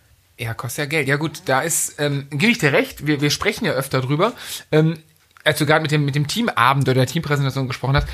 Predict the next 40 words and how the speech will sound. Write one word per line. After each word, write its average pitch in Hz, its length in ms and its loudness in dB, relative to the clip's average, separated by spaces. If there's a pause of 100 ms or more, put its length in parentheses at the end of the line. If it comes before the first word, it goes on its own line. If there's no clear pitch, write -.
(240)
musste 160 260 2
ich 151 60 -2
gerade 143 240 0
denken, 143 180 0
bei 131 60 0
uns 160 220 -2
ist 170 160 -2
das, - 320 -2
wir 139 200 0
sind 156 220 0
halt 160 180 2
doch 139 140 -4
ein 151 80 -2
kleineres 135 540 -2
Team 135 320 -4 (340)
und 120 60 -2
bei 123 80 4
uns 147 320 0
sind's 151 260 -2
halt, 143 300 2 (360)
wenn 135 260 2
neue 151 280 6
dabei 135 360 4
sind, 139 180 0
hast 139 160 -6
du 135 60 -2
mal 120 160 -2
einen 135 420 -2
oder 120 180 -8
zwei. 139 500 -4 (280)
In 123 60 -2
der 131 120 2
Regel 139 220 2
hast, - 400 -4
haben 151 100 2
wir 135 80 2
einen 127 140 -2
festen 151 360 -2
Kern 135 380 4
und 139 160 -2